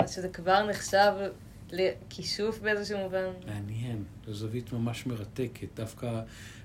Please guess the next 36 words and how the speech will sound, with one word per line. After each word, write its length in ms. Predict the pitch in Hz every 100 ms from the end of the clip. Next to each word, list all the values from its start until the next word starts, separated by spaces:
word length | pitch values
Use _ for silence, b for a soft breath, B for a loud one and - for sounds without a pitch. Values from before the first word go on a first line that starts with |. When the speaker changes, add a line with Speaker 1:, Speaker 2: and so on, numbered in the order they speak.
| -
Speaker 2:
האישה 400 | 110 - 131 135
שבאמת 400 | 131 113 113 120 -
יש 320 | 127 123 -
מאין 340 | 139 127 139 139
בתוך 320 | 117 - -
הבטן 380 | 113 123 127 113
גדל 300 | 113 117 120
אצלה 280 | 117 - 113
עובר, 340 | 104 117 139
היא 120 | 127
מראש, 680 | 117 120 131 165 - - - B B B B B B - -
מה 100 | 113
שנקרא, 480 | - 113 107 - 120
Speaker 1:
יש 100 | 123
Speaker 2:
יש 80 | 120
Speaker 1:
לה 80 | 190
את 60 |
Speaker 2:
בה 60 | -
Speaker 1:
הכוח 540 | - - 233 254 247
להביא 340 | 220 214 208 240
חיים. 360 | 240 233 240 - - -
Speaker 2:
נכון. 360 | - - 156 - - - - - - - -
אין 100 | 101
מה 80 | 139
לעשות, 300 | 139 - -
זה 80 | -
חלק 200 | - - -
Speaker 1:
כן. 60 | 104
Speaker 2:
מהעניין. 360 | 104 - - - -
Speaker 1:
זה 220 | 196 170
נחשב, 580 | 160 156 - 190 190 196 180
אולי 400 | 185 185 208 202
אפשר 220 | 196 196
לראות 260 | 185 185
את 80 | 196
זה 140 | 180